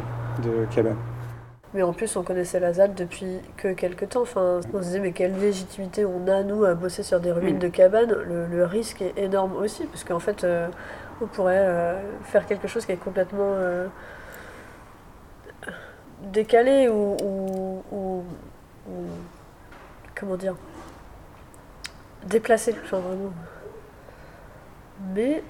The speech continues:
Speaker 2: euh, ça marche pas trop mal.
Speaker 1: Ouais, ça marche bien.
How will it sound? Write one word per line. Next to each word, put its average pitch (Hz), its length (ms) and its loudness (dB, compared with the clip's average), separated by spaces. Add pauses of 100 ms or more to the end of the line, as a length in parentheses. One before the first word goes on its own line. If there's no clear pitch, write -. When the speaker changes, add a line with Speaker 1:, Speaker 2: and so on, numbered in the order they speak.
Speaker 2:
euh, 196 260 -6 (560)
ça 202 200 -4
marche - 360 -4 (120)
pas 208 140 2
trop - 280 -12
mal. 196 340 -4 (380)
Speaker 1:
Ouais, 160 160 10
ça 156 140 2
marche 117 280 -2
bien. 135 260 -2